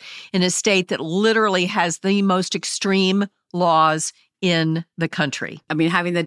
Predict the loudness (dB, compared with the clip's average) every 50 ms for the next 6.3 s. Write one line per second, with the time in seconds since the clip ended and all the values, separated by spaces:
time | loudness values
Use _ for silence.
0 | -4 -4 0 0 2 2 0 0 -4 -6 -2 0 2 2 2 2 0 -2 -4 -4
1 | -8 -8 -4 -2 0 0 0 0 -2 -6 -12 -14 -6 -2 0 0 2 2 0 -2
2 | -2 0 0 0 2 0 -2 -2 -4 -8 -6 -4 -2 -2 -2 -2 -2 -4 -4 -4
3 | -6 -8 -8 -8 -8 -8 -8 -8 -6 -4 -4 -4 -4 -6 -4 -4 -2 -2 -2 -2
4 | -4 -4 -6 -6 -8 -12 -14 -18 -20 -20 -20 -20 _ _ -4 -2 0 0 0 0
5 | 0 0 -2 -2 -2 -2 -4 -4 -4 -8 -8 -6 -6 -6 -6 -6 -6 -4 -4 -4
6 | -4 -6 -8 -8 -10 -10